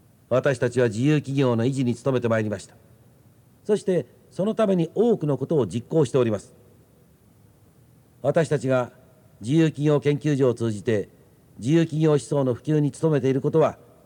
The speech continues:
その多くの活動ですでにご存知のことでしょう。リッチと私は今後も積極的にアムウェイの経営を続けてまいります。他のことをする機会は数えきれないほどありました。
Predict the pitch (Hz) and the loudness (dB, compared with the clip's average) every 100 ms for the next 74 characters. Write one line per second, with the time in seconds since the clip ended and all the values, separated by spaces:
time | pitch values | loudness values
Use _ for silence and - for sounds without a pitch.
0 | - - 127 123 110 113 107 113 110 113 | -12 -2 0 0 -2 -6 -6 -4 -2 -2
1 | 117 - 120 101 92 101 113 98 92 - | -4 -4 -4 -4 -2 0 0 -2 -8 -10
2 | 85 - - _ _ _ _ _ _ _ | -12 -14 -20 _ _ _ _ _ _ _
3 | _ _ _ _ _ _ _ _ _ _ | _ _ _ _ _ _ _ _ _ _
4 | _ _ _ 131 165 - - - 156 - | _ _ _ -2 -2 -2 -6 -2 0 0
5 | 131 151 147 165 139 - - - - _ | -2 -2 0 0 0 -8 -20 -20 -20 _
6 | 156 185 175 170 143 170 165 240 - 180 | -2 2 2 2 0 -2 0 0 2 0
7 | 160 131 - - _ _ _ 135 165 165 | 0 -2 -6 -20 _ _ _ -2 2 2
8 | 156 151 147 151 156 160 151 160 160 160 | 2 2 0 0 4 4 2 -2 0 0
9 | 160 165 156 - - - - - - - | 2 2 0 -4 -18 -20 -20 -20 -20 -20
10 | - - - - - - - - - - | -20 -20 -20 -20 -20 -20 -20 -18 -18 -18
11 | - - - - - - - - - - | -16 -16 -16 -14 -14 -14 -14 -12 -12 -12
12 | - - - - - - - - - 107 | -12 -14 -14 -12 -12 -14 -14 -14 -8 -2
13 | 120 117 110 117 117 113 110 - 127 113 | 0 0 0 0 0 -2 -6 -6 -2 0
14 | 113 - 113 135 143 139 147 143 123 123 | 0 -2 -2 0 0 0 -2 0 0 2
15 | 120 120 117 110 - | 2 0 -2 -6 -14